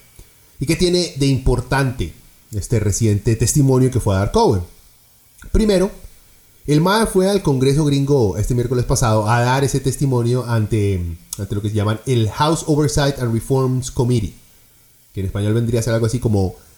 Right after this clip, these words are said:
Comité de Reforma y Control de la Cámara de Representantes de los Estados Unidos. Qué puta, es, es más corto en español. <laughs> Es más corto en inglés, digo. Bueno, algo así, este, esta comisión es algo así como los comités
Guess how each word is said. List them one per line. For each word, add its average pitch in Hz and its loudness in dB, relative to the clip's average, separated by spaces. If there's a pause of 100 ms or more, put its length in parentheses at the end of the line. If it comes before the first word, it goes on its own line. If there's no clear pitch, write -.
(120)
Comité 135 0
de 147 2
Reforma 139 2
y 135 0
Control 120 0
de 131 0
la 107 -2
Cámara 120 0
de 117 2
Representantes 101 -2
de 110 -2
los 90 -4
Estados 98 -4
Unidos. 82 -8 (800)
Qué - -10
puta, 90 -6
es, 98 -2
es 107 2
más 110 0
corto 95 -4
en 87 -6
español. - -14
<laughs> - -2
Es 156 0
más 165 0
corto - 0
en 143 0
inglés, 113 2
digo. 95 -2 (960)
Bueno, 147 2 (280)
algo 196 2
así, 190 0
este, 131 2
esta 147 -2
comisión 143 0
es 139 -2
algo 151 0
así 151 0
como 147 0
los 131 2
comités 135 0